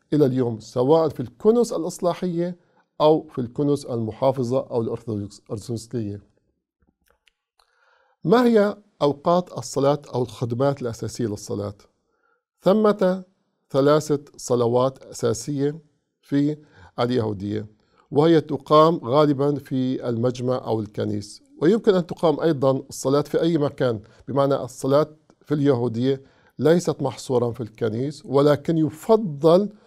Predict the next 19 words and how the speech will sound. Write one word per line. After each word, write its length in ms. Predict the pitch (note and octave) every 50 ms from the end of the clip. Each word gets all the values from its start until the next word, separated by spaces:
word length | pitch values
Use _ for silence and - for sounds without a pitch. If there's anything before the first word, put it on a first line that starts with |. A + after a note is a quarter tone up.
| _ _ _ _ _ _ _ _ -
الاشتراك 840 | B3+ D3+ C#3 - - - D#3 D3+ D3 D#3 E3 F3+ F3+ F3 - - _ _ _ _ _ _ _ _ _ -
دائمًا 360 | B2+ B2+ C#3+ D3+ C#3+ C#3 C#3
مع 220 | C3+ B2+ B2+ B2
الجماعة 600 | A#2 A2 G2 A#2 B2 B2+ C#3 C#3+ D3 D3+ D#3 D3+ - - _ _ _ _ _ _
والقيام 520 | - C3 C3+ C3 - - D3 D#3 D#3 D#3+ D#3
بها 200 | D3 D3 D#3 C#3+
في 220 | C3+ C3+ - C#3
مكان 400 | A#2 A#2 G#2+ - - C#3 C3+ C3+
العبادة 480 | C3 B2 B2 A#2 A2 B2+ B2+ B2+ A#2+ B2
المشترك 640 | A#2 A2 G#2 A2 - A#2+ A#2 A#2 A2+ - - - B2+
المجمع. 460 | A#2 A2 G#2+ G2+ F2+ G2 G2 G#2 A2 - _ _ _ _ _ _ _ _ _ _ _ D#3
إذن 280 | C#3 C#3+ D#3+ E3 D3+ - _ _ _ - B2 A#2 - - - _ _ _ _ _
في 100 | - E3+
اليهودية 800 | G3 G#3 G#3 F#3+ F3+ F3+ E3+ E3 D3+ D#3+ D#3+ D#3+ E3 E3+ - - _ _ _ _ _ _
توجد 580 | - D3+ D#3 D3+ D#3 C3+ C3+ D3 D3 D3 C#3+ - - _ -
ثلاث 720 | - - - - C3 B2 A#2+ B2+ C3 C#3+ D3 C#3+ - -
خدمات 680 | - - B2 A2+ A2+ A2 A#2 B2 C3 C#3 D3+ D#3 D3+ - _ -
أو 160 | A#2 A#2 A2+
ثلاث 520 | A2 - - A#2 A2+ B2+ C3+ C#3+ C#3+ -